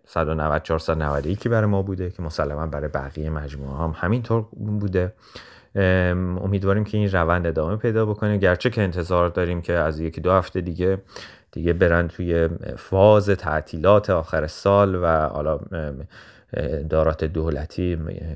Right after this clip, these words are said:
یه مقدار سلوتر می‌شن و حالا دیگه بعدش احتمالاً توی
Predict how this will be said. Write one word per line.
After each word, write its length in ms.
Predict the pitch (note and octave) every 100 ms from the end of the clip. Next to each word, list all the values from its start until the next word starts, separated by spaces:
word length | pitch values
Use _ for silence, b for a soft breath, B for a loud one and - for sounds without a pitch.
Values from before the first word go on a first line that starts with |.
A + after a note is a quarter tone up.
| E2+
یه 60 | E2+
مقدار 340 | E2 D#2 D#2
سلوتر 540 | D#2 - D#2 D2+ F#2+ G#2+
می‌شن 520 | G#2+ - G2 F#2+ F#2 B B B - E2+
و 280 | D#2+ D#2 D2
حالا 260 | D2 D2 C#2+
دیگه 200 | D2 D2
بعدش 460 | D2 C#2 D2+ -
احتمالاً 580 | - - D#2 B1+ A#1+ C2
توی 400 | C2+ - C#2+ C2+